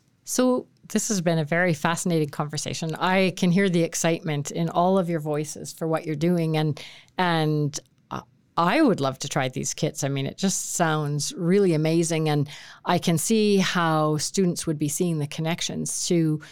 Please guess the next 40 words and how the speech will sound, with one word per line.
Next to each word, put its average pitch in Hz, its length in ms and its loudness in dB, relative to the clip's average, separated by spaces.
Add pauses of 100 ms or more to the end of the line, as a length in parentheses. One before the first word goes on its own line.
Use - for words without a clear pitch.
(300)
the 160 100 0
world 185 260 2
around 156 360 2
them. 110 360 -4
You 165 100 -4
know, 135 80 -2
you 151 140 -4
drive 143 240 -4
down 151 160 -2
the 156 60 -2
highway 156 340 -4
and 147 100 -4
you 147 60 -2
see 156 180 -4
the 160 120 -4
wind 170 200 -2
turbines 151 640 -6
and, 139 220 -6 (360)
and, 139 540 -4 (160)
you 151 140 -4
know, 143 80 -2
we 147 220 0
all 147 140 0
use 151 220 -2
electricity 147 680 -6
and, 139 240 -4 (320)
and 139 480 -4
plumbing. 175 340 0
So, 135 460 -2 (140)
so 156 220 -2
that's 156 280 0
very 190 280 2
exciting 156 600 0
for 135 260 -4
students - 560 -2
to 131 180 -2
really 156 500 0
start 170 280 0
to - 140 -8
understand 151 920 -4